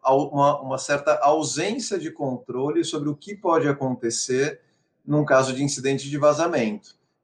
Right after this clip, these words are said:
dizendo, "Olha, afinal de contas, eu, eu não vou dialogar só com a N P D, eu vou ter que dialogar também com os oitocentos, novecentos órgãos e entidades de defesa do consumidor pelo Brasil." Isso gera uma preocupação, uma dimensão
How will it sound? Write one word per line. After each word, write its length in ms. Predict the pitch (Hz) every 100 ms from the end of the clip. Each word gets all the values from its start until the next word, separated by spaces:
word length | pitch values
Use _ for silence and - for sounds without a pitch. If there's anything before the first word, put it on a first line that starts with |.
| _
dizendo, 420 | 127 135 131 135
"Olha, 240 | 131 110 -
afinal 260 | - 143
de 120 | 139
contas, 400 | 131 113 107 113
eu, 320 | 127 143 139 - _ _ _ _ 123
eu 60 |
não 120 | 143
vou 200 | 123 160
dialogar 520 | 160 151 131 107 120 127
só 180 | 127
com 120 | 120 113
a 40 |
N 120 | 117
P 160 | 113 104
D, 140 | 123
eu 40 | 127
vou 120 | 123
ter 100 | 135
que 140 | 139
dialogar 840 | 127 131 123 117 107 101 98 87 _ _ _ _
também 520 | 131 123 117 151 190
com 600 | 196 151 131 117 104 92 _ _ _ _
os 540 | 123 110 - - - _ -
oitocentos, 640 | 127 - - 151 156 135
novecentos 720 | 127 113 113 147 160 - 117
órgãos 580 | 117 156 156 127 110 107
e 40 |
entidades 460 | 123 120 113 123 131
de 80 | 123
defesa 240 | 117 120
do 80 | 117
consumidor 460 | 120 117 117 113 113
pelo 180 | 113
Brasil." 480 | 107 113 113 151 131 - _ _ _ -
Isso 320 | 247 - 359
gera 360 | 190 147 107 120
uma 220 | 117 117
preocupação, 840 | 117 117 - 107 - 113 117 139
uma 140 | 147 120
dimensão 960 | 123 117 113 110 - 120 120 110 107